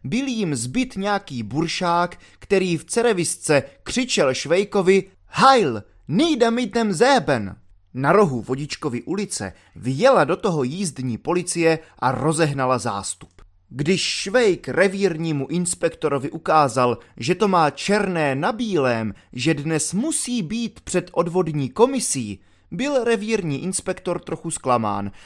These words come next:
a kvůli zamezení výtržností dal doprovázet vozík se Švejkem dvěma jízdními strážníky na Střelecký ostrov. O celé této události objevil se v pražských úředních novinách tento článek.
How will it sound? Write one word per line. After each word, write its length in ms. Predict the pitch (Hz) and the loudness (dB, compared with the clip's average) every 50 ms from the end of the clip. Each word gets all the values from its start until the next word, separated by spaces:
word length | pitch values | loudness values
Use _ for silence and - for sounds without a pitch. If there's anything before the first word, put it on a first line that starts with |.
| - - - | -12 -4 -4
a 80 | 139 | -4
kvůli 420 | 139 - 180 214 247 247 214 196 151 | -4 -4 -6 -4 -4 -2 -2 -2 0
zamezení 600 | - 160 160 170 170 151 165 160 143 131 120 107 | 2 2 2 2 0 0 0 -2 -2 -2 -4 -4
výtržností 880 | 120 151 156 - 175 165 143 139 147 135 - - - - 127 123 120 - - _ _ - | -6 -8 -8 -8 -8 -8 -4 -4 -4 -4 -4 -6 -8 -8 -6 -6 -6 -8 -14 _ _ -6
dal 360 | 143 123 165 147 139 131 123 | 2 4 4 6 4 4 2
doprovázet 720 | 151 180 196 - 226 240 233 240 226 220 226 185 185 156 131 | 2 0 2 4 4 4 4 2 0 -2 0 -2 -2 -4 -2
vozík 420 | 110 156 180 165 165 156 131 - | -4 -4 -4 -4 -4 -6 -8 -8
se 140 | - - 160 | -6 -6 -6
Švejkem 640 | - - 175 190 185 190 - - 196 190 190 175 127 | -6 -6 -4 -4 -4 -2 -2 -4 -4 -4 -4 -6 -6
dvěma 380 | 127 127 175 220 254 254 214 | -4 -2 0 0 2 2 0
jízdními 720 | 151 143 160 175 208 185 151 156 175 196 208 202 175 131 110 | -2 -2 -4 -4 -6 -6 -6 -6 -4 -4 -4 -2 -4 -4 -6
strážníky 880 | - - - 135 139 151 156 139 165 180 180 175 180 - 175 185 180 185 - - _ - | -8 -6 -2 0 0 0 0 -2 -2 -4 -4 -4 -6 -2 -2 -2 -2 -2 -8 -18 _ -6
na 120 | - 156 | -6 -6
Střelecký 800 | 156 - - - - 160 156 151 147 143 - - - 131 123 - | -6 -8 -10 -2 0 2 2 2 0 -2 -4 -8 -8 -10 -10 -8
ostrov. 640 | - 120 - - - - - 107 80 - - - - _ _ _ _ _ _ _ _ _ _ _ _ _ - | -8 -8 -8 -8 -8 -8 -10 -12 -12 -12 -18 -20 -20 _ _ _ _ _ _ _ _ _ _ _ _ _ -6
O 100 | 143 139 | -4 -4
celé 420 | - - 202 196 170 139 123 117 | 0 0 2 4 4 4 2 0
této 360 | - - 143 143 139 - 131 | 0 0 0 0 0 -2 -6
události 800 | - - 160 214 208 180 147 120 120 110 - - - 123 123 113 - _ _ _ _ | -6 -4 -4 -4 -2 -2 -2 -2 -2 -4 -6 -8 -6 -6 -6 -6 -6 _ _ _ _
objevil 500 | - 151 147 208 233 247 254 269 262 254 | -2 -2 0 0 -2 -2 -2 -4 -6 -4
se 140 | 262 254 226 | -4 -6 -6
v 100 | - - | -8 -8
pražských 760 | _ - 147 165 170 - - - - 208 220 214 - - - | _ -2 -2 -2 -2 -2 -6 -8 -8 -10 -12 -12 -14 -14 -10
úředních 640 | 175 190 190 160 202 202 156 151 139 127 - - 117 | -4 -4 -2 -2 -2 -2 -2 -4 -6 -8 -8 -6 -6
novinách 600 | 123 135 127 170 170 175 170 170 170 170 - - | -6 -4 -4 -4 -4 -2 -2 -2 -2 -4 -8 -8
tento 420 | _ - 165 175 175 175 175 170 | _ 0 0 0 0 -2 -4 -4
článek. 760 | 165 - - 147 131 120 117 110 98 87 95 - _ _ | -4 -2 0 2 2 2 2 0 -2 -8 -12 -16 _ _